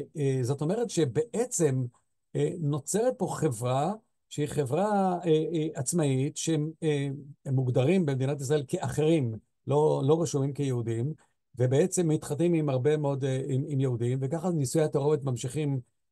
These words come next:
אה, להיות בתוך מדינת ישראל, ו-,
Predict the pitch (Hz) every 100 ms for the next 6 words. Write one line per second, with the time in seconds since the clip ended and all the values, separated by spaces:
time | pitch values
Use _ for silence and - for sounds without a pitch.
0 | - 127 143 135 131 127 135 156 120 160
1 | 127 135 127 131 127 117 107 135 190 _
2 | _ _ 104 98 139 139 135 135 131